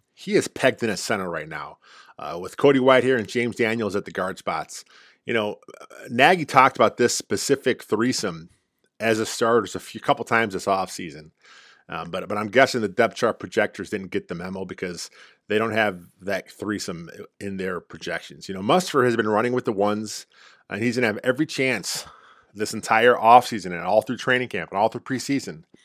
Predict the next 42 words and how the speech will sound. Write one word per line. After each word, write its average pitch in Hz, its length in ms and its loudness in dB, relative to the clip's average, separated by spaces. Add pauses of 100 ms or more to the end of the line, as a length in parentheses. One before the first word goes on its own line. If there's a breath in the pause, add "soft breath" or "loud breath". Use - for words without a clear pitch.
(420 loud breath)
you 113 80 -4
know, 101 80 -2
to 92 60 -6
keep 139 320 -2
that 95 200 0
job. 85 420 -2
The - 80 -16
Bears 98 300 -8
like 113 220 2
him 120 120 -2
there. 117 360 2 (340 soft breath)
Uh, 90 60 -6
they 95 120 -4
like 98 200 -4
his 98 180 -8
leadership. 123 560 2 (100)
You 107 80 -12
know, 101 60 -10
he 117 180 -6
talked 107 320 0
about 113 120 2
how 101 120 0
he's 95 160 -6
worked 104 280 -2
on 87 120 -4
his 87 80 -12
strength 110 320 -4
in 98 100 -8
the 95 60 -8
offseason. 117 720 0 (240 soft breath)
He - 100 -6
had 98 140 -2
a 92 40 0
little 98 160 -2
bit 95 140 -4
of 85 140 -10
muscle, 107 360 0
a - 20 -4
little 98 120 -4
bit 90 120 -8
of - 60 -10
size. 107 680 0